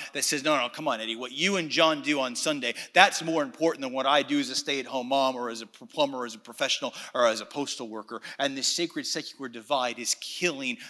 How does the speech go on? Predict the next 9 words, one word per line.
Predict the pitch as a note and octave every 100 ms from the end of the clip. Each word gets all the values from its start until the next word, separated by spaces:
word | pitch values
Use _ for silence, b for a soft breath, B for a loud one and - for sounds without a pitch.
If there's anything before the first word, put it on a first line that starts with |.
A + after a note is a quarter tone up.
| -
the | B2+
voice | G#2 C#3 A#2 G#2+
and | B2+
the | A#2
prophetic | A#2+ - B2 G#2+
witness | C#3 B2 G#2 - - B -
of | G#2
the | -
church. | - F#2+ F#2 - -